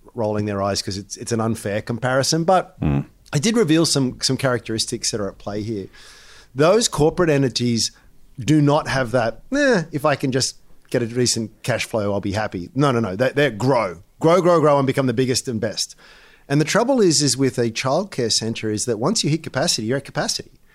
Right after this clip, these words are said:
Speaker 2: Mm.
Speaker 1: I mean, how do you grow beyond that? Well, fee increases, sure. Um, but there are mandates and there are other things there, and there's competition. So you just can't raise with a pen. And so, so what do they do? They roll up.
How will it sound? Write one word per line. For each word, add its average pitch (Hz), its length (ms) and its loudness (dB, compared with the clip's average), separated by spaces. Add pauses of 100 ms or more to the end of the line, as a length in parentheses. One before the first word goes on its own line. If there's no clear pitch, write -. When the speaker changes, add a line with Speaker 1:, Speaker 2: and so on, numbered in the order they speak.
(200)
Speaker 2:
Mm. - 120 -12
Speaker 1:
I - 60 -20
mean, 127 120 2
how 147 80 6
do 180 80 2
you 170 80 2
grow 147 340 2
beyond 123 500 0
that? 143 380 -4
Well, 107 220 -2 (340)
fee 131 260 0
increases, 131 720 -2
sure. 123 460 -4 (560)
Um, 117 160 0
but 131 80 0
there 185 100 4
are 151 60 4
mandates 175 520 4
and 135 80 0
there 135 80 2
are 156 60 4
other 196 120 2
things 175 260 0
there, 160 100 2
and 139 80 2
there's 117 120 0
competition. 165 580 -2
So 160 200 -4
you 190 60 0
just 240 160 -2
can't 190 300 0 (100)
raise 127 320 2
with 120 100 -2
a 113 60 -2
pen. 139 240 0
And 117 140 -4
so, 131 320 2 (400)
so - 120 2
what 180 140 4
do 196 60 4
they 190 160 2
do? 170 400 0
They 147 140 4
roll 131 420 4
up. - 240 -4